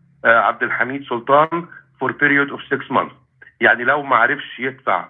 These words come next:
بعد ستين يوم، لو، آه، كان الزمالك قدم للفيفا انه عايز، للفيفا عشان يوقف عب-، آه، محمود كهربا، فلو بعد ستين يوم ما، آه، ما التزمش ودفع الفلوس،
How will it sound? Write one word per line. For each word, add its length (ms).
بعد 280
ستين 380
يوم، 300
لو، 400
آه، 100
كان 260
الزمالك 680
قدم 500
للفيفا 720
انه 160
عايز، 240
للفيفا 440
عشان 300
يوقف 440
عب-، 120
آه، 380
محمود 340
كهربا، 560
فلو 280
بعد 340
ستين 400
يوم 360
ما، 320
آه، 480
ما 140
التزمش 600
ودفع 360
الفلوس، 400